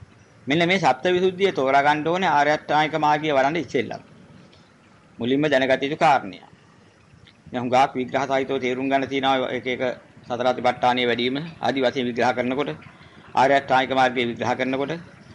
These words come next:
ඉතින් මේක විග්‍රහ කර, මූලික ධර්මයේ විග්‍රහ කරගත්තට පස්සේ අපි කොයි ආකාරයෙන් ගත, ගත්තත් ඒ අනුකූලව අපි හරියට ආර්ය අෂ්ටාංගික මාර්ගයේ නැත්නම් යථාර්ථයෙන් පූර්ණේ කරගෙන යනවා නම්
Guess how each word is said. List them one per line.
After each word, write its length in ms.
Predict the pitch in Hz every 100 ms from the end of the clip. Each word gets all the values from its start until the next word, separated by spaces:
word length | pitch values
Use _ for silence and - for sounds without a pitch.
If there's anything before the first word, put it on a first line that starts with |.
| -
ඉතින් 180 | - 143
මේක 160 | 139 170
විග්‍රහ 320 | 147 135 151 170
කර, 140 | 165
මූලික 320 | 127 147 170
ධර්මයේ 380 | 185 175 175 175
විග්‍රහ 320 | 139 - 139 151
කරගත්තට 500 | 156 156 151 156 131
පස්සේ 360 | 131 - 180
අපි 160 | 156 151
කොයි 320 | 131 143 156
ආකාරයෙන් 540 | 160 160 170 170 175 147
ගත, 160 | 127 147 - -
ගත්තත් 320 | 139 135 - 107 85 - _ - _ - - - - - - _ -
ඒ 140 | 147 165
අනුකූලව 500 | 139 151 170 180 185
අපි 220 | 160 165
හරියට 300 | 135 151 165
ආර්ය 260 | 131 135
අෂ්ටාංගික 400 | 147 143 156 156 151
මාර්ගයේ 380 | 143 147 147 156
නැත්නම් 240 | 135 147
යථාර්ථයෙන් 520 | 139 117 135 143 165 143
පූර්ණේ 320 | 127 135 147
කරගෙන 260 | 151 156 131
යනවා 280 | 123 143
නම් 160 | 104 90